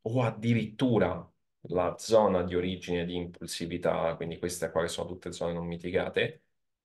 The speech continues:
io compro bene, perché io faccio investimento a lungo termine su B T C, quindi compro veramente bene. Quindi ho una parte speculativa che mi dice,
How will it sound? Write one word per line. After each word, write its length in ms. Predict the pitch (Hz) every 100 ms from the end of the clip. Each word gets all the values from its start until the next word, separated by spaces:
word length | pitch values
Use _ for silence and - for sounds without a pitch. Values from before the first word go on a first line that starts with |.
| _ _ _ _ _ -
io 120 | 190
compro 340 | 196 151 -
bene, 480 | 98 147 113 92 92 -
perché 220 | 120 131
io 60 |
faccio 280 | 123 92 -
investimento 560 | 101 95 - 104 104 101
a 40 |
lungo 220 | 95 92
termine 380 | 98 110 92 90
su 100 | 87
B 120 | 87
T 100 | 92
C, 180 | 87 -
quindi 200 | 120 123
compro 340 | 113 123 117 95
veramente 440 | 95 110 107 92
bene. 300 | 92 95 92
Quindi 220 | 117 143
ho 80 | 110
una 180 | 110 117
parte 380 | 175 185 185 143
speculativa 800 | - 123 120 113 107 143 143 104
che 100 | 98
mi 160 | 98
dice, 680 | 98 101 - 95 87 - -